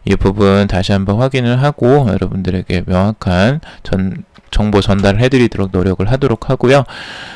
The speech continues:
음, 우선은 이런 정보들 어차피 좀 걸러서 들을 필요가 있을 것 같아요. 지금 기사라고 해서 모든 기사가 다 맞는 기사가 아니기 때문에, 어,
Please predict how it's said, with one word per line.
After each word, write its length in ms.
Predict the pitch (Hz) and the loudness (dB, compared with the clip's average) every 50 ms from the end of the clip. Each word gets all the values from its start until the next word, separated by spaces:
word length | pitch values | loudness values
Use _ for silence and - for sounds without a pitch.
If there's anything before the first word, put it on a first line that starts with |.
| - - - _ - | -20 -20 -20 _ -4
음, 380 | 113 113 113 110 104 104 104 - - | -2 0 0 2 2 0 0 -2 -2
우선은 360 | 120 127 156 151 147 139 131 | 0 2 2 4 4 2 2
이런 440 | 123 123 131 139 139 139 139 139 131 | 2 2 2 4 4 4 2 0 0
정보들 920 | - 120 113 113 113 131 139 139 139 - 127 123 123 123 127 127 113 101 - | 0 0 0 2 2 4 4 4 2 2 2 4 4 4 4 2 2 0 -2
어차피 360 | - - 107 - - 110 101 | -4 -6 -8 -6 -6 -6 -6
좀 360 | - - 110 104 101 101 98 107 104 _ | -6 -4 -2 -2 -2 -2 -2 -6 -8 _
걸러서 720 | - - - 101 107 117 127 127 - 113 101 107 110 117 110 - | -4 0 2 2 4 4 2 2 2 2 2 4 2 2 0 0
들을 180 | - 104 104 101 | -2 0 0 0
필요가 420 | - - - 135 143 139 - 120 | -2 -2 -2 -2 -2 0 0 0
있을 280 | - 90 - - 117 113 | 0 0 -2 -4 -4 -2
것 100 | - 117 | 0 0
같아요. 400 | 107 90 85 - - 92 87 87 | 0 0 -2 -2 -2 -2 -2 -2
지금 300 | - - 95 95 95 95 | -4 -6 -6 -4 -6 -6
기사라고 640 | - - - - - 151 147 147 139 127 127 120 | -4 -4 -4 0 2 2 2 2 2 2 2 2
해서 360 | 110 101 104 - - 151 139 104 | 2 2 2 2 0 0 0 0
모든 320 | 95 98 104 113 120 120 117 | 0 0 0 0 -2 -2 -2
기사가 340 | 110 104 98 101 95 101 95 | -2 -2 -2 -2 -2 -2 -2
다 220 | - - 104 92 | -2 0 0 0
맞는 400 | 95 98 98 101 107 123 127 123 | 0 0 0 0 0 0 0 -2
기사가 360 | 117 107 - 107 98 98 104 | -2 -2 -2 -2 -2 0 0
아니기 300 | 101 92 92 92 90 95 | -2 -2 -2 -2 -4 -4
때문에, 540 | - - - 90 92 95 107 131 139 127 113 - - - - - - - - - - - - - - - _ - | -6 -4 -6 -4 -4 -4 -2 -2 -2 -2 -4 -6 -14 -20 -20 -20 -20 -20 -20 -20 -20 -20 -20 -20 -20 -18 _ -6
어, 280 | - 92 92 92 - | -2 -2 -2 -2 -2